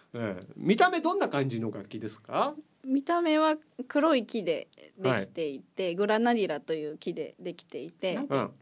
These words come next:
Speaker 2: グラナディラ。
Speaker 1: うん。グラディウス。
Speaker 3: <laughs> もう変わっちゃった。
Speaker 1: あ、違う。うん。
Speaker 2: は、縦笛みたいな感じの見た目ですね。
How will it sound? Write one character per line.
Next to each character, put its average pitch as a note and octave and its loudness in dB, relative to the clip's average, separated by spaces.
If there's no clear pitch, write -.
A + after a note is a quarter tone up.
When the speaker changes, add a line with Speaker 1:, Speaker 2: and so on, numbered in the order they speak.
Speaker 2:
グ A#3 6
ラ B3 6
ナ B3+ 6
デ G3+ 0
ィ E3+ 0
ラ。 C#3 -6
Speaker 1:
う - 4
ん。 F#2+ 0
グ C3+ -2
ラ D3+ 4
デ C3+ 4
ィ B2+ 6
ウ A2 0
ス。 - -6
Speaker 3:
<laughs> - 4
も F4 2
う - -4
変 C4 6
わ C4 6
っ C#4+ -4
ち C#4 0
ゃ C4+ 4
っ B3+ -2
た。 C#4 2
Speaker 1:
あ、 C4 4
違 - 2
う。 F#3+ -2
う B3 2
ん。 A3+ 0
Speaker 2:
は、 A#3+ 2
縦 A3+ 2
笛 F3+ 0
み F#3+ -6
た D#3 -6
い C3+ -8
な C3 -10
感 D3 -10
じ D3 -10
の C#3 -12
見 F#3 -4
た E3 -4
目 D3+ -4
で - -8
す - -14
ね。 G3+ -8